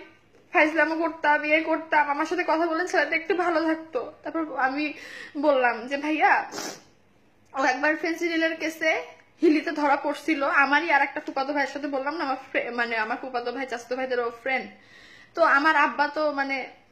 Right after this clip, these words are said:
খুব ভালো সম্পর্ক, ঠিক আছে? দিনাজপুরের যে জেলার ছিল তার সাথে, তারপর এখানকার র্যাবের অফিসার টফিসার সবার সাথে।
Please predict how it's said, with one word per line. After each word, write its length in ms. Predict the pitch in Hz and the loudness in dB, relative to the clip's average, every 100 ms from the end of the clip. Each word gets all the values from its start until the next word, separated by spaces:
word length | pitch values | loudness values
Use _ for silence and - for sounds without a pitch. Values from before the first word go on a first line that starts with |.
| - | -8
খুব 180 | 330 302 | -4 0
ভালো 240 | 294 302 | 0 0
সম্পর্ক, 680 | 349 339 339 339 320 330 403 - _ - | -2 -4 -4 -4 -2 -2 -4 -10 _ -6
ঠিক 160 | 330 | 0
আছে? 420 | 302 330 320 233 247 - - - - | 0 0 -4 -6 -8 -18 -20 -18 -6
দিনাজপুরের 600 | 302 294 320 311 294 302 | 0 2 0 -4 -2 -2
যে 140 | 302 | -2
জেলার 300 | 302 285 285 320 | -2 0 0 -2
ছিল 260 | - 311 320 | -2 -2 0
তার 200 | 247 247 - | 0 0 0
সাথে, 440 | 269 - 339 453 - _ - - - - - | -6 -4 -6 -6 -12 _ -20 -20 -20 -10 0
তারপর 400 | 240 269 294 277 | 0 2 0 0
এখানকার 380 | 302 285 311 | -2 -2 -2
র্যাবের 500 | 320 262 247 294 294 | 2 2 2 0 0
অফিসার 480 | 175 254 302 285 311 311 | 0 0 -2 -2 -4 -2
টফিসার 320 | 302 294 320 | -4 -4 -4
সবার 320 | 311 247 269 | -4 -4 -6
সাথে। 480 | 320 285 285 370 453 | -4 -6 -4 -6 -6